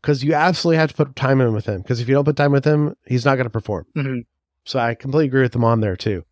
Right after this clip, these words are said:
Speaker 1: So I think he's a perfect B C range candidate for sure, minimum.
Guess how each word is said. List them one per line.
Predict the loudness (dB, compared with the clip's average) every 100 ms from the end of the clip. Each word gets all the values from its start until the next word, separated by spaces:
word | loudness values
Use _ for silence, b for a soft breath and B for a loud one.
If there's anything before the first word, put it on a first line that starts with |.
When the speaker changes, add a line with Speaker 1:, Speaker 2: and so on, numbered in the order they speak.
| _ _ -8
Speaker 1:
So | -2 -2
I | 0 -2
think | 0 0 0
he's | 0 0
a | -2 -6
perfect | -6 -2 -2 -2 -4 -8 _ _ _ _ -2
B | 0 2
C | 0 0 0 0
range | -2 0 0 -2 -6
candidate | -4 -4 -4 -8 -12
for | -10 -8
sure, | -6 -8 -10 _ _ -4
minimum. | 0 2 0 -2 -10